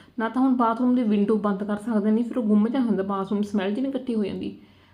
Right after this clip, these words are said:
ਸੋ ਬਾਥਰੂਮ ਦੀ ਵਿੰਡੋ ਹਰ ਟਾਈਮ ਖੋਲ੍ਹ ਕੇ ਰੱਖਣੀ ਪੈਂਦੀ ਹੈ। ਡਸਟ ਵੀ ਆਉਂਦੀ ਹੈ ਕੀ ਕਰੀਏ ਥੋੜ੍ਹੀ ਬਾਥਰੂਮ 'ਚ, ਫਿਰ ਆਪਾਂ ਨੂੰ ਜੇ ਬੰਦ ਕਰ ਦਾਂਗੇ ਬਿਲਕੁਲ ਹੀ ਅੱਛਾ ਜਿਹਾ ਫੀਲ ਨਹੀਂ ਹੁੰਦਾ ਹੈਗਾ ਫਿਰ। ਪਰ ਜਦੋਂ ਐਂ ਹੁੰਦਾ ਵੀ ਕੋਈ ਹਨੇਰੀ ਨੂਰੀ ਆ ਰਹੀ, ਤੇਜ਼ ਹਵਾ ਚੱਲ ਰਹੀ, ਉਹ ਥੋੜ੍ਹਾ ਟਾਈਮ ਲਈ ਬੰਦ ਕਰ ਦਿੰਦੇ ਹਾਂ।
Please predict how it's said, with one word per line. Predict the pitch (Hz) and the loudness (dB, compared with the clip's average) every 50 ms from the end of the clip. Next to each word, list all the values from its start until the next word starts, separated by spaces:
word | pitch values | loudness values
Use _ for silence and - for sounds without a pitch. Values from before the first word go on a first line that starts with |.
| _ _ _ | _ _ _
ਸੋ | 247 | -6
ਬਾਥਰੂਮ | 214 226 220 214 214 240 233 | -2 -2 -2 -2 0 -2 -2
ਦੀ | 226 226 | -2 0
ਵਿੰਡੋ | 214 226 214 208 226 220 220 | 0 0 0 2 2 0 -2
ਹਰ | 214 220 220 233 233 | -2 -6 -4 -4 -4
ਟਾਈਮ | 233 233 247 240 240 233 233 | -4 -2 -2 0 0 0 2
ਖੋਲ੍ਹ | 226 214 208 208 214 | 2 0 0 0 -2
ਕੇ | 254 | -6
ਰੱਖਣੀ | - 233 233 - 208 196 190 | -6 -6 -4 -4 -4 -4 -4
ਪੈਂਦੀ | 180 127 131 - - 165 | -4 -6 -8 -8 -8 -10
ਹੈ। | 165 165 - - - _ _ _ _ _ _ _ - _ _ _ _ _ _ - | -12 -12 -14 -20 -20 _ _ _ _ _ _ _ -20 _ _ _ _ _ _ -8
ਡਸਟ | 208 214 208 208 208 - - | -4 -2 -2 -4 -4 -4 -4
ਵੀ | 240 247 | -2 0
ਆਉਂਦੀ | 254 240 220 214 220 | 0 2 2 2 2
ਹੈ | 220 | 2
ਕੀ | 214 220 214 | 0 -2 -2
ਕਰੀਏ | - 202 196 196 196 | -2 -4 -6 -6 -8
ਥੋੜ੍ਹੀ | - 214 208 214 233 | -6 -4 -4 -4 -4
ਬਾਥਰੂਮ | - 226 202 196 196 196 208 202 | -2 -2 -2 -2 -2 -2 -2 -2
'ਚ, | 202 202 208 | -2 -2 -4
ਫਿਰ | 214 208 | -4 -4
ਆਪਾਂ | 208 196 202 202 196 | -4 -4 -4 -6 -6
ਨੂੰ | 196 196 196 208 - - 220 214 202 | -6 -6 -8 -10 -12 -12 -12 -10 -6
ਜੇ | 190 202 196 | -2 0 0
ਬੰਦ | 190 185 196 190 180 180 | 2 2 0 -2 -2 -4
ਕਰ | 185 190 180 | -4 -4 -4
ਦਾਂਗੇ | 170 170 180 185 185 | -4 -4 -6 -6 -4
ਬਿਲਕੁਲ | 185 185 175 175 - 196 196 | -4 -6 -6 -6 -8 -6 -4
ਹੀ | 214 220 208 - - | -4 -4 -6 -6 -10
ਅੱਛਾ | - - - - 208 190 | -10 -12 -8 -4 -2 -2
ਜਿਹਾ | 190 190 175 - | -2 -2 -4 -6
ਫੀਲ | - 185 185 | -4 -4 -4
ਨਹੀਂ | 185 185 | -2 -2
ਹੁੰਦਾ | 175 156 139 147 | -2 -4 -4 -6
ਹੈਗਾ | 151 143 156 | -8 -10 -10
ਫਿਰ। | 165 202 190 208 202 - - - _ _ _ _ _ _ _ _ _ _ _ _ _ _ _ _ | -10 -10 -10 -12 -14 -18 -20 -20 _ _ _ _ _ _ _ _ _ _ _ _ _ _ _ _
ਪਰ | 202 196 | -10 -6
ਜਦੋਂ | 202 220 214 208 | -4 -2 -2 0
ਐਂ | 202 | 2
ਹੁੰਦਾ | 202 208 196 196 | 2 2 2 0
ਵੀ | 202 | 0
ਕੋਈ | 196 220 214 | 0 2 2
ਹਨੇਰੀ | 214 233 240 233 214 | 2 2 2 2 2
ਨੂਰੀ | 214 226 233 226 208 | 0 0 0 0 -2
ਆ | 196 190 | -2 -2
ਰਹੀ, | 185 180 196 | -2 -2 -2
ਤੇਜ਼ | 196 - 202 185 190 190 | -2 0 0 0 0 -2
ਹਵਾ | 190 180 170 | -4 -4 -6
ਚੱਲ | 175 170 190 165 165 | -6 -6 -6 -6 -6
ਰਹੀ, | 170 196 | -4 -2
ਉਹ | 190 180 185 185 | -2 -2 -2 -2
ਥੋੜ੍ਹਾ | 185 180 165 170 | -2 -4 -4 -4
ਟਾਈਮ | 170 202 196 185 | -6 -6 -6 -4
ਲਈ | 185 185 | -4 -4
ਬੰਦ | 185 185 170 160 | -4 -4 -4 -2
ਕਰ | 165 160 | -4 -4
ਦਿੰਦੇ | 135 143 165 147 156 | -6 -6 -8 -8 -6
ਹਾਂ। | 202 | -8